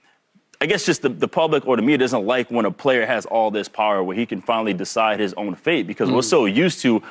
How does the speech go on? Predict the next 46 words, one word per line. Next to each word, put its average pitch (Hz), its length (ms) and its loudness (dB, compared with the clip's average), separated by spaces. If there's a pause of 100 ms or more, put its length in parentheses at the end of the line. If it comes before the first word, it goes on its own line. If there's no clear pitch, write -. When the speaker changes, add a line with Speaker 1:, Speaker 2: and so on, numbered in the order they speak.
(240)
Speaker 1:
organizations 135 640 2
telling 143 360 0
us 110 120 0
what 131 180 0
to 123 80 -6
do 156 180 2
Speaker 2:
Mm. 135 60 0
Speaker 1:
or 113 140 2
they 98 160 0
don't 180 220 2
wait 117 180 0
for 110 140 -2
us. 95 280 -4
Like, - 100 0
I've 160 160 2
been 190 100 0
in 156 60 4
a - 20 -4
situation 127 720 0 (380)
where 120 160 4
I 156 100 2
was 160 200 0
in 113 120 0
Washington 123 640 -2 (400)
and 117 260 2
I 151 160 0
was 135 180 0
up. 98 260 -2 (600)
And 120 220 2
I - 20 2
remember 147 240 2
my 120 60 2
agent 170 300 0
called 143 160 0
me. 123 80 2
He 160 60 0
was 151 140 2
like, 120 160 0
"Hey, 170 200 0
Washington 135 500 -2
said 135 180 0
you 185 80 2
better 170 180 2
take 143 240 -2
this 117 200 -4
deal 156 340 2